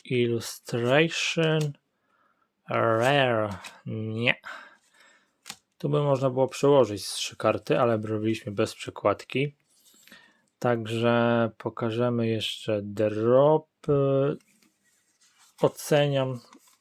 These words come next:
dużo lepiej. Japońskie dzisiaj wygrały, ponieważ oprócz E X-a jest Shiny. To z japońskich wam pokażę. Z japońskich to był i znowu Zoomik,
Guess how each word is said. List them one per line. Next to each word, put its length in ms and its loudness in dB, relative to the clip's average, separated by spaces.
dużo 460 2
lepiej. 580 0
Japońskie 760 -4
dzisiaj 300 -4
wygrały, 640 0
ponieważ 600 0
oprócz 520 -2
E 160 -4
X-a 640 -2
jest 300 -2
Shiny. 760 0
To 140 2
z 60 -2
japońskich 600 -2
wam 160 0
pokażę. 680 2
Z 140 -12
japońskich 960 -2
to 180 0
był 400 -6
i 100 -6
znowu 500 -6
Zoomik, 880 -6